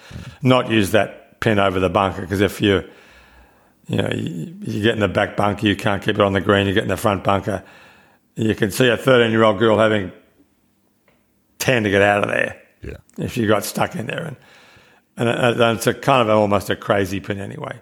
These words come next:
Speaker 1: So we didn't use it. There were a couple we didn't use, but, you know, I thought they worked out pretty well, really.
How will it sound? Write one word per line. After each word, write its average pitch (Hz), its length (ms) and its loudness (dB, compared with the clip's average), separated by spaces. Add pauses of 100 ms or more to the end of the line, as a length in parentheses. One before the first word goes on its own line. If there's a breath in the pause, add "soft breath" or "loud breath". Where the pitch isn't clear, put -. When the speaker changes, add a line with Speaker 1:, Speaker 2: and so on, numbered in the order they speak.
(120)
Speaker 1:
So 117 140 0
we 117 60 6
didn't 107 160 0
use 98 180 -2
it. - 140 -10
There 117 160 -4 (220 loud breath)
were 127 100 4
a 120 40 4
couple 131 300 0
we 110 80 0
didn't 101 240 -2
use, 98 260 -6
but, - 300 -6 (1200 soft breath)
you 160 80 -8
know, 139 80 -2
I 127 40 -2
thought 151 140 -6
they 127 120 4
worked 113 260 2
out 110 140 2
pretty 120 160 0
well, 135 240 4
really. - 280 -8